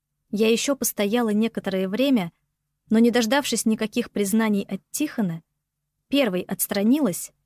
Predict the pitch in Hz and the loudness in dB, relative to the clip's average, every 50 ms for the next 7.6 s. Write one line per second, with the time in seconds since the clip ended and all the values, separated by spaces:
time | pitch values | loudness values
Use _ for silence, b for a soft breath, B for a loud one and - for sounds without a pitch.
0 | _ _ _ - 202 - 214 202 190 220 226 247 277 262 - 226 208 202 208 226 | _ _ _ -10 -4 -2 0 0 2 2 2 2 0 0 -2 0 0 2 0 0
1 | - - 226 214 - 208 - - 196 - - 240 277 277 233 196 175 185 180 190 | -2 -4 -4 -4 -4 -6 -6 -8 -10 -4 0 2 2 4 4 2 2 -2 -2 0
2 | 196 247 277 254 - - - 175 170 - - - 196 185 185 185 190 185 185 185 | 0 0 0 0 -4 -6 -8 -8 -8 -8 -6 -4 -2 -2 0 -2 -2 -2 -2 -4
3 | 175 165 151 151 147 151 156 - _ _ _ _ _ _ _ _ _ _ _ _ | -6 -6 -10 -12 -14 -16 -18 -20 _ _ _ _ _ _ _ _ _ _ _ _
4 | _ _ _ _ _ _ _ _ _ _ _ _ _ _ _ _ _ _ 240 202 | _ _ _ _ _ _ _ _ _ _ _ _ _ _ _ _ _ _ -2 0
5 | 214 269 240 269 262 240 - 240 - - - 240 240 240 214 233 269 269 262 254 | 2 2 4 4 2 2 2 -2 -2 0 2 4 4 4 4 4 4 4 4 2
6 | 247 - - 226 233 214 220 233 233 233 233 247 254 240 240 233 240 226 - 240 | 2 2 2 0 2 2 4 4 4 4 4 4 4 4 4 2 0 -2 -4 -6
7 | - - 311 302 - - - - 185 170 165 | -6 -4 -6 -6 -6 -6 -6 -4 -4 -6 -6